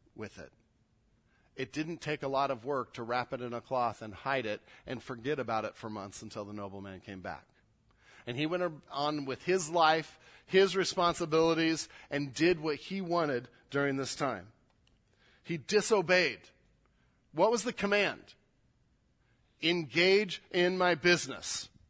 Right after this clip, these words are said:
It wasn't just, "Give me my mina back." It was, "Engage in business." And he disobeyed. He didn't bother with the king's business. He didn't care about the king's business.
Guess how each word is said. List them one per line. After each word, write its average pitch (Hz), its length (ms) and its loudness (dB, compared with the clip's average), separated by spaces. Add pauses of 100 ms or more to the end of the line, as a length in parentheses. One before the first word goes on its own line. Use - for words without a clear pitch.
(800)
It 160 100 -2
wasn't 226 400 6
just, 170 240 -2
"Give 208 140 2
me 196 100 2
my 165 140 2
mina 202 240 6
back." 123 320 0 (220)
It 185 80 4
was, 185 180 6
"Engage 202 840 4 (160)
in 208 300 6 (380)
business." 160 640 4 (240)
And 175 120 0
he 190 100 4
disobeyed. 202 920 4
He 208 160 -2
didn't 196 300 0
bother 226 380 8
with 254 140 4
the 269 80 -6
king's 254 320 -4
business. 233 460 4 (160)
He 214 100 -2
didn't 185 300 2
care 269 280 6
about 233 300 6
the 226 80 -4
king's 226 320 0
business. 214 540 4